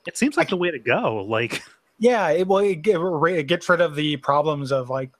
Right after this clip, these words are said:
Speaker 2: V R, like, the, the kind of issues with it. Um,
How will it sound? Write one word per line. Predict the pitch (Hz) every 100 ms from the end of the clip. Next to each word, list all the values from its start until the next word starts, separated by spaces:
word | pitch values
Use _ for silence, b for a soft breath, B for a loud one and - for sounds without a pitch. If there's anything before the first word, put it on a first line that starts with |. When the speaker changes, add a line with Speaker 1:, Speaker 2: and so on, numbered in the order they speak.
| _ _ _ _
Speaker 2:
V | 135 135
R, | 151 135
like, | 131 135
the, | 143 135 135
the |
kind | 135 139
of | 147
issues | - 131 131
with | 131
it. | 135 - B B B B -
Um, | 135 127 127 127 131